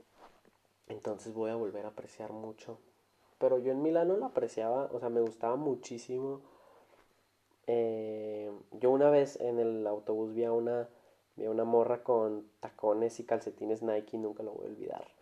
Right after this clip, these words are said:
<laughs> Bueno, a mí no me gusta, pero básicamente era un statement de estoy en Milano, hago lo que se me hinche el huevo en lo que se resulta cómo me visto.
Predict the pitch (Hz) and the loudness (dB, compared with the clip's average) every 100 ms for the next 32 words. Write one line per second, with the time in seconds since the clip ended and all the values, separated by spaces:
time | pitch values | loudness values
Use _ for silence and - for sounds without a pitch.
0 | - - - - - 147 - - - - | -18 -4 -4 -4 -10 -16 -16 -20 -20 -20
1 | - _ _ _ 123 123 110 107 123 185 | -20 _ _ _ 4 6 6 4 4 6
2 | 185 - 175 - 113 104 107 127 113 104 | 6 6 4 4 2 2 0 -2 -2 -2
3 | 104 117 117 117 - 117 117 123 123 117 | 0 2 2 0 0 0 0 -2 -2 0
4 | 107 101 - 107 107 113 107 110 110 110 | 0 -2 -4 -4 -2 -2 -4 -4 -4 -4
5 | 107 107 110 - 117 98 95 98 - - | -4 -4 -6 -10 -12 -10 -10 -10 -12 -8
6 | 107 104 104 107 101 - - 101 98 95 | -4 -2 0 -2 -6 -10 -8 -8 -6 -10
7 | - 104 - 104 107 104 104 120 - 165 | -8 -8 -6 -6 -6 -8 -8 -8 -6 -6